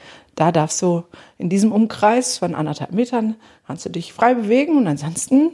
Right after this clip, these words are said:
bitten wir dich, den Stuhl genau da zu lassen, wo er ist und dich auch da wieder hinzusetzen. Und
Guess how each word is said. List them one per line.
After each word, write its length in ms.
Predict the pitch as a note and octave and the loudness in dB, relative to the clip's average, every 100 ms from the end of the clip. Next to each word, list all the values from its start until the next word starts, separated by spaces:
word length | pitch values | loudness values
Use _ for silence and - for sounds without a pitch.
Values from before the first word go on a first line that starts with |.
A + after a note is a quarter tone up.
| - | -4
bitten 240 | - F#3 G3 | -6 -4 -4
wir 80 | |
dich, 220 | F#3 F#3 - | -4 -4 -4
den 160 | F3 | -6
Stuhl 300 | - - D#3 | -6 -2 -2
genau 260 | D#3+ C#3 D3 | 0 0 2
da 240 | E3 G3 | 2 2
zu 120 | - | 0
lassen, 360 | F#3+ E3+ - C#3+ | -4 -4 -4 -4
wo 60 | - | -6
er 120 | - | -2
ist 220 | A3 - | -2 -2
und 140 | A3+ B3 | -6 -6
dich 160 | - | -8
auch 60 | G3+ | -8
da 220 | - D3+ | -4 -4
wieder 160 | E3+ E3 | -2 -4
hinzusetzen. 760 | - - - - - - - _ - - - - - _ | -6 -14 -16 -16 -12 -12 -14 _ -20 -20 -18 -18 -20 _
Und 340 | - F#3 E3+ | 2 4 2